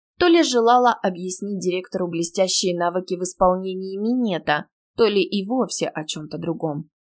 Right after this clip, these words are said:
Оскорбленная невниманием сплетница одернула блузку, вскинула голову и, уставившись на дверь, вновь зашептала, но в этот раз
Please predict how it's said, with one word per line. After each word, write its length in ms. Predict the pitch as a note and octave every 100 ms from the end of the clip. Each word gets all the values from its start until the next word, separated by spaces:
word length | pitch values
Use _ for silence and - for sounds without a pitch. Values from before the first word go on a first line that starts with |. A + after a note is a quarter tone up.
| _ _ _
Оскорбленная 800 | - F#3+ F#3+ F3+ F3 F3 E3 E3
невниманием 760 | E3 E3 D#3 E3 D#3+ D#3+ D#3 D#3
сплетница 840 | - - B3 A#3+ F3+ E3+ D#3+ D3+ - - -
одернула 560 | C4 D4+ C#4 A3+ G3
блузку, 680 | E3+ E3+ A#3 C4 - G3 G#3 _
вскинула 520 | - - F#3+ F3 E3 D#3+
голову 600 | E3+ G#3+ F3+ D#3+ D#3+ - _ -
и, 100 | B3
уставившись 720 | A#3+ - D4+ B3+ - G#3 G#3
на 140 | F#3
дверь, 340 | F#3 B3 A#3 F#3
вновь 300 | G#3+ C#4+ B3+
зашептала, 880 | B3 - C4+ - G#3+ D#3+ C#3+ - -
но 200 | G3+ F#3
в 60 |
этот 280 | F#3 F3+ E3+
раз 300 | F3 D#3 -